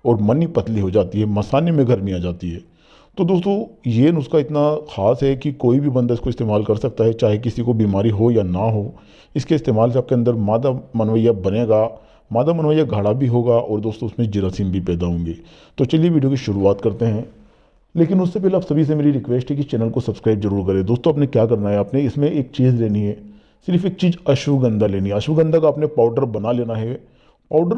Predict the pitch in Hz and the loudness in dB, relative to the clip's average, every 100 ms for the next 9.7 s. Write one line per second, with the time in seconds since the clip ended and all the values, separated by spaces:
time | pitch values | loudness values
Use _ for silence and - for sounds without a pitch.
0 | 160 123 117 135 123 110 127 139 131 143 | -2 -2 0 0 2 2 2 -2 -2 -2
1 | - - _ _ _ _ - - _ _ | -6 -18 _ _ _ _ -20 -20 _ _
2 | _ _ _ _ 190 190 254 254 - - | _ _ _ _ -6 -4 -4 -6 -6 0
3 | 123 147 185 156 127 123 120 - 110 127 | 2 2 2 2 2 2 -2 -4 -2 0
4 | 113 113 120 123 120 123 143 135 165 - | 0 0 -2 0 -2 -2 -4 -2 -2 0
5 | 175 175 - 123 123 127 131 135 147 190 | 0 0 0 -2 0 -2 0 2 2 4
6 | 233 147 120 117 131 123 - - _ _ | 2 4 2 2 0 -2 -2 -18 _ _
7 | _ 107 120 131 156 135 110 101 95 92 | _ -6 -6 -4 -2 -2 0 -4 -4 -4
8 | 107 123 170 127 - 113 127 123 104 - | -2 -2 -4 -2 0 2 2 2 0 -6
9 | - 113 143 - 120 110 113 | -4 -2 -2 -2 0 2 0